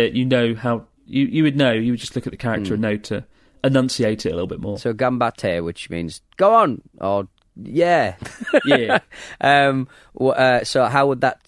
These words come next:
Speaker 2: where would that "tsu" come in that particular, um, hiragana order?
Speaker 1: It would come after the "ba"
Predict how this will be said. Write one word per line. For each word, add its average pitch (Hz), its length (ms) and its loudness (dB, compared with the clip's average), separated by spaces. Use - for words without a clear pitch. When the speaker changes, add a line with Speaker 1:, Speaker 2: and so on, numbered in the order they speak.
Speaker 2:
where 135 180 2
would 135 120 0
that - 120 0
"tsu" - 340 -2
come 110 240 -6
in 104 80 -2
that 107 160 -4
particular, 95 560 -4
um, 90 160 -2
hiragana 92 460 -4
order? 82 300 -6
Speaker 1:
It 147 80 -2
would 139 160 -2
come 147 220 -2
after 135 260 -2
the 117 280 -2
"ba" 117 300 -2